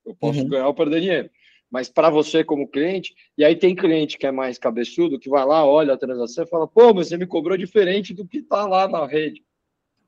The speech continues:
Speaker 1: E aí, hoje em dia, eu falo, "Não, realmente, cobrei diferente e entendo que a experiência do cliente é melhor assim, porque a hora que você libera
Speaker 2: Você
Speaker 1: o
Speaker 2: sabe
Speaker 1: saque,
Speaker 2: quanto você tá pagando,
Speaker 1: você
Speaker 2: né?
Speaker 1: sabe quanto você vai pagar."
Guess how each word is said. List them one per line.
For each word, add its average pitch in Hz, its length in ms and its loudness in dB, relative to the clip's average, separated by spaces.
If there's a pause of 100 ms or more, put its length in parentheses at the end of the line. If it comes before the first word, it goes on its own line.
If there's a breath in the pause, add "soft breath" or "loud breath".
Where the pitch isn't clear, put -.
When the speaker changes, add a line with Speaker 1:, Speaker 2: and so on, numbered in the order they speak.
(160)
Speaker 1:
E 117 80 -4
aí, 123 180 0
hoje 151 200 2
em - 20 -4
dia, 156 100 -2
eu 170 40 -4
falo, 208 200 2
"Não, 160 60 4
realmente, 156 440 -2
cobrei 131 260 -8
diferente 175 580 -6
e 185 300 -8
entendo 175 420 -4
que 180 120 -8
a - 20 -4
experiência 156 480 -4
do 147 100 -4
cliente 156 300 -4
é 185 40 0
melhor 185 300 6
assim, 190 300 -2
porque - 100 -8
a 135 40 4
hora 143 120 2
que - 60 -20
você 147 180 -4 (360)
libera 131 400 0
Speaker 2:
Você 135 40 -4
Speaker 1:
o 127 40 -6
Speaker 2:
sabe 135 120 2
Speaker 1:
saque, 160 160 4
Speaker 2:
quanto 143 120 -2
você - 80 -18
tá 151 120 -8
pagando, 143 300 -2
Speaker 1:
você 123 60 -2
Speaker 2:
né? 139 60 -6
Speaker 1:
sabe 180 340 6
quanto 120 160 -6
você 117 60 -4
vai 113 100 -2
pagar." 110 280 -4